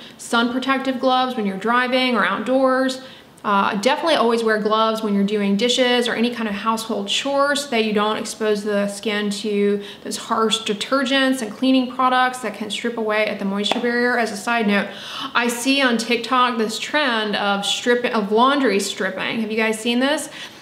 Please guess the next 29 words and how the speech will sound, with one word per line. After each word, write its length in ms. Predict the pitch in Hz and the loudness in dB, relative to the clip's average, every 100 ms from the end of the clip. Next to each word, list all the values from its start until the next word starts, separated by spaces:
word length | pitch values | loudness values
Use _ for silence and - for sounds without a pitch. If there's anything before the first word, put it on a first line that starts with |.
| - - | -16 -6
And 440 | - 254 262 254 262 | -2 0 0 -2 -2
it 140 | 233 | -4
terrifies 580 | - 285 359 359 208 202 | -2 2 2 2 0 2
me 120 | 214 | 0
because 180 | 208 226 | -2 -2
I 80 | 233 | -2
see 280 | 233 294 294 | 0 -2 -2
people 260 | 277 226 | -2 0
doing 340 | 202 247 277 214 | 0 2 2 2
it 320 | 196 196 - - - - | 0 -2 -4 -12 -14 -2
with 560 | 202 214 220 220 202 | 2 4 4 0 -2
bare 360 | 202 196 190 190 | 2 4 4 0
hands, 680 | 190 254 247 208 113 131 - | 0 2 2 0 -2 -4 -4
and 480 | 226 220 220 214 208 | -2 0 0 0 0
the, 160 | 208 | 0
the 800 | 202 - 208 220 208 208 208 214 - 226 | -2 -6 -4 -2 0 2 0 -2 -10 -6
ingredients 520 | 208 247 311 254 226 | -4 0 2 0 0
that 160 | 190 | -2
they're, 240 | 208 208 - | 0 -2 -4
the 80 | 214 | -10
compounds 480 | - 302 294 262 | -2 -2 0 0
that 100 | 220 | 0
they're 100 | 208 | 0
using 640 | 202 202 262 240 208 202 202 | 2 4 4 2 2 0 0
to 80 | 226 | -2
do 100 | 214 | 0
the 80 | 208 | 0
laundry 380 | 196 220 226 202 | 2 2 2 0
stripping 420 | - 196 185 | -4 -6 -4